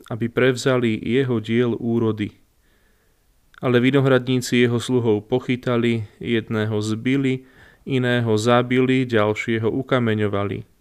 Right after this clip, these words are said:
Znova poslal iných sluhov viac ako predtým, ale aj s nimi urobili podobne. Napokon k ním poslal svojho syna, lebo si povedal: „K môjmu synovi budú mať úctu.“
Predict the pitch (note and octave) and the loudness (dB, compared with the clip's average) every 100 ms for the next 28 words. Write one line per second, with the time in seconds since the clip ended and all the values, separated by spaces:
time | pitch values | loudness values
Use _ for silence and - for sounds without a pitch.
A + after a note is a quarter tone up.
0 | _ _ _ _ _ _ _ _ _ _ | _ _ _ _ _ _ _ _ _ _
1 | _ _ C#3 C3+ F#3 E3 G#2 C3 B2+ C3+ | _ _ -4 0 4 4 4 2 0 2
2 | B2+ A#2+ - E3+ D#3 G2+ F2+ - A2+ A2+ | 4 2 0 -2 0 0 -2 -6 -2 2
3 | G#2+ G#2+ G#2 A2 A#2 C3 - A2 - G#2 | 4 4 2 4 4 4 0 -4 -4 -2
4 | A#2 A2 - C3 B2+ B2+ B2+ A#2+ A#2 - | 0 0 -2 -4 -2 0 0 0 -2 -4
5 | D#3 D3 A2 A#2 A#2+ A#2 A2 G#2+ G#2+ G#2 | -4 0 0 0 0 -2 -4 -2 0 0
6 | F#2+ - A2 _ _ _ _ _ _ _ | -2 -6 -14 _ _ _ _ _ _ _
7 | _ _ _ _ _ _ _ _ B2+ B2 | _ _ _ _ _ _ _ _ 0 2
8 | A#2+ A#2 A2 - A#2 A2 A2 A#2+ A#2 C3 | 0 0 -2 0 0 0 0 0 0 0
9 | A#2+ A#2+ - B2+ A#2+ A#2+ C#3 C3 A2 G#2+ | 2 0 0 0 0 0 0 0 0 2
10 | A2 A2 A#2 G#2+ B2 A#2+ G#2+ G#2 G2 F#2+ | 0 0 -2 0 0 2 2 2 0 -4
11 | _ _ _ _ _ _ A2 A2 B2 D#3 | _ _ _ _ _ _ -6 0 4 4
12 | D#3 G#2+ - B2+ C3 B2+ B2 G#2+ A2+ A2+ | 2 0 -2 0 0 0 0 0 0 2
13 | A#2 A#2+ B2 A2+ G#2 - - | 2 2 0 0 -2 -4 -10